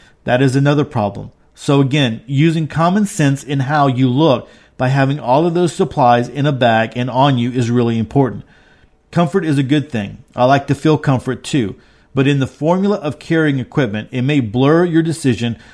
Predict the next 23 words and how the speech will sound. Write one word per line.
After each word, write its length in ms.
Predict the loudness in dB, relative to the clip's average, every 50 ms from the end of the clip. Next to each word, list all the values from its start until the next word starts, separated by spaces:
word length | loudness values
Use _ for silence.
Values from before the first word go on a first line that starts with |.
| -16 -6
of 160 | -4 -4 -2
how 200 | 0 0 0 0
much 240 | 0 -2 -4 -4 -6
you 100 | -8 -8
carry 360 | -6 -4 -2 0 0 0 0
with 280 | 0 0 0 0 -2 -6
you. 180 | -12 -14 -14 -16 _ _ _ _ _ _ -2
I 140 | -2 0
like 320 | 2 2 0 0 -2 -4 -2
better 300 | 0 0 2 2 0 0
the 120 | 0 0
word 360 | 0 0 2 2 2 0 0
necessity, 720 | -2 -2 -2 -2 -2 -2 -2 -2 -4 -6 -8 -8 -8 -10 -10 _
to 80 | -4 0
have 260 | 0 0 0 0 -2
things 320 | -2 0 0 0 2 2
that 140 | 2 2 2
are 160 | 0 -2 -4 -8 -18 _ _ -2
necessary 600 | 0 0 0 0 -2 -4 -2 0 0 0 0 0
for 180 | -2 -2 -2
me 120 | -2 -2 -2
to 100 | -2 -2
live. 400 | 0 2 2 2 2 0 -4 -12